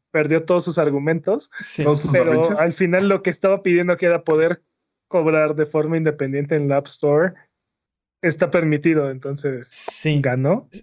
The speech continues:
Speaker 2: Sí, creo que es esta, esta idea que hacen todas las compañías de empujan la barra hasta donde se rompe y luego dan un paso para atrás, ¿no? Entonces, ah, este, Epic tenía todos estos problemotas con Apple,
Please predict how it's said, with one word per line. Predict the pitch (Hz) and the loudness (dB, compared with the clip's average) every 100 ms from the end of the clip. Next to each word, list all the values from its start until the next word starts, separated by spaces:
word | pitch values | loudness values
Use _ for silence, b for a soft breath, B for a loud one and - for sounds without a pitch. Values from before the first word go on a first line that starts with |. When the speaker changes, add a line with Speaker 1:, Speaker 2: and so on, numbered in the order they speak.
| - | -12
Speaker 2:
Sí, | - - 160 - | -8 -6 -6 -4
creo | - 220 | -2 0
que | |
es | 285 247 | 0 -2
esta, | 220 - 220 | -4 0 0
esta | 185 - | 0 0
idea | 202 165 160 | 2 2 2
que | |
hacen | 170 185 | 0 -2
todas | 170 165 | 0 2
las | 151 | 0
compañías | 151 147 139 143 143 | -2 -4 -2 -2 -2
de | 143 | -2
empujan | 147 185 208 | -2 0 2
la | 170 | 4
barra | 151 156 | 4 2
hasta | 165 - 139 | 0 0 -2
donde | 135 139 | -2 -2
se | 147 160 | -2 0
rompe | 165 165 202 B B | 0 0 -4 B B
y | - | -2
luego | 170 160 | 0 2
dan | 160 156 | 2 2
un | 156 | 0
paso | 156 - 147 | -2 -4 -4
para | 131 | -4
atrás, | 127 147 135 | -2 -2 -2
¿no? | 135 | -6
Entonces, | 156 151 143 147 - B B B _ | -8 -8 -8 -8 -10 B B B _
ah, | - 151 143 | -4 0 0
este, | 143 - 151 - | -2 -4 -2 -2
Epic | 151 175 156 - _ - | 0 -2 -4 -14 _ -6
tenía | 156 160 156 | -2 -2 2
todos | 175 269 311 254 | 2 2 2 2
estos | 254 269 208 | 0 0 0
problemotas | 202 180 175 180 190 214 - | 2 2 2 2 2 0 0
con | 165 156 | 0 2
Apple, | 156 185 196 | 2 0 0